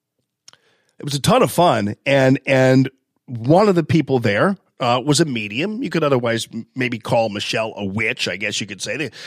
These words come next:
there are people who will describe themselves as that.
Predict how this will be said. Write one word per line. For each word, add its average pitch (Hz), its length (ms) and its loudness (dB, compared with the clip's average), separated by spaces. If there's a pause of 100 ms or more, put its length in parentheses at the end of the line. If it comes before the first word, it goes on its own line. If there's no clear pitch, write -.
(220)
there 110 120 -6
are 110 80 -6
people 113 320 -4
who 120 140 -8
will 101 260 -10
describe 117 600 -6
themselves 104 480 -8
as 92 140 -16
that. 95 260 -10